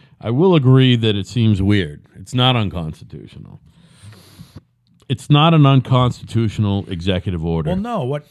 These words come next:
Speaker 2: you have to, when, when somebody says constitutional,
Speaker 1: Which you were the first one to say constitutional this
Speaker 2: Right.
Speaker 1: evening. So
Speaker 2: You,
Speaker 1: go
Speaker 2: you
Speaker 1: ahead.
Speaker 2: have to understand you're not gonna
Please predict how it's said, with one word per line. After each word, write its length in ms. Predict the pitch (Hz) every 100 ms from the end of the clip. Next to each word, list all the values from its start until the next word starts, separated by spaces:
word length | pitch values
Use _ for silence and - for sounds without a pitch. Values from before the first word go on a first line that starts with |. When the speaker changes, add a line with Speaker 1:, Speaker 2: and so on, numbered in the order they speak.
| - - _ - _
Speaker 2:
you 140 | 160 202
have 140 | 202
to, 200 | 175 147 - -
when, 220 | - 143 -
when 220 | - 151 135
somebody 420 | - 233 240 208
says 340 | - 165 123
constitutional, 1160 | - - 123 127 - 87 - 113 113 - - - - _ _ _ _ - _ _ _ _ _ _
Speaker 1:
Which 380 | 113 110 - -
you 180 | 87 98
were 100 | 107
the 80 | 107
first 360 | - 120 113
one 140 | 117 120
to 60 |
say 240 | 117 131 127
constitutional 880 | 131 127 - 135 - 117 101 110 117
this 80 | 101
Speaker 2:
Right. 80 | 101
Speaker 1:
evening. 480 | 120 95 85 80 73 -
So 160 | -
Speaker 2:
You, 60 | 76
Speaker 1:
go 180 | 82 98
Speaker 2:
you 60 | 117
Speaker 1:
ahead. 120 | 110
Speaker 2:
have 80 | 131
to 40 |
understand 480 | 160 139 - 151 143
you're 80 | 127
not 200 | 139 143
gonna 260 | 135 104